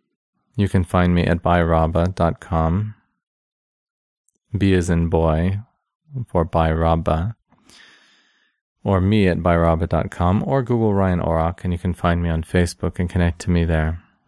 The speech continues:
If you have any questions, let me know,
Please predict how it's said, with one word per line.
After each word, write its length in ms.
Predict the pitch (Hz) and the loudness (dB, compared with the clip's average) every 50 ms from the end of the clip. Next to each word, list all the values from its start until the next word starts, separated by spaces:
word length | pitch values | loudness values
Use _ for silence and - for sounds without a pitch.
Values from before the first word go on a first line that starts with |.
| _ _ _ _ _ - | _ _ _ _ _ -18
If 60 | - - | -6 -4
you 80 | 95 | -4
have 80 | 87 87 | -2 -2
any 120 | 85 87 | -2 -4
questions, 720 | - - - 101 101 - - - 107 104 104 101 - - - _ _ _ - - _ _ _ _ _ _ _ | -2 0 2 2 2 2 0 0 2 2 2 0 -2 -8 -16 _ _ _ -20 -20 _ _ _ _ _ _ _
let 160 | 101 104 95 | -2 -2 0
me 140 | 82 92 92 | 0 0 0
know, 420 | 90 87 85 85 87 101 120 135 | 0 0 0 0 0 -2 -2 -4